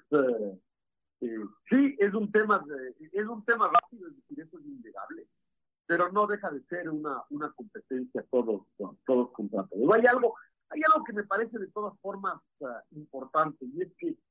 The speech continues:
yo veo que la tabla finalmente va a estar partida en dos.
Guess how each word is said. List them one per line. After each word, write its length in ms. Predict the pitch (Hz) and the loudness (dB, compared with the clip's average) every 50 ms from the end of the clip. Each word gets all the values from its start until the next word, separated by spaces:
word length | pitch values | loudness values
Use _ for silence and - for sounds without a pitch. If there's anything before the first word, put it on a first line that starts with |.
| _ _ _ _ _ _ _ _ - - - - _ _ - 180 185 | _ _ _ _ _ _ _ _ -20 -20 -20 -20 _ _ -18 -12 0
yo 180 | 190 269 277 262 | 4 6 6 6
veo 260 | 262 269 269 254 - | 6 6 4 4 4
que 120 | - 196 185 | 2 0 2
la 160 | 165 151 - | 2 2 2
tabla 420 | - - 196 202 202 202 190 170 170 | 4 4 4 4 4 2 0 -2 -2
finalmente 540 | - 165 165 175 170 165 175 170 165 - 147 | -6 -10 -10 -8 -8 -8 -10 -12 -12 -10 -8
va 100 | 139 143 | -8 -8
a 40 | 139 | -8
estar 280 | - _ 147 139 131 - | -8 _ -8 -8 -8 -10
partida 440 | - 117 98 - _ _ 127 127 117 | -12 -14 -14 -14 _ _ -18 -16 -16
en 120 | 107 101 104 | -16 -16 -16
dos. 140 | 101 - | -18 -18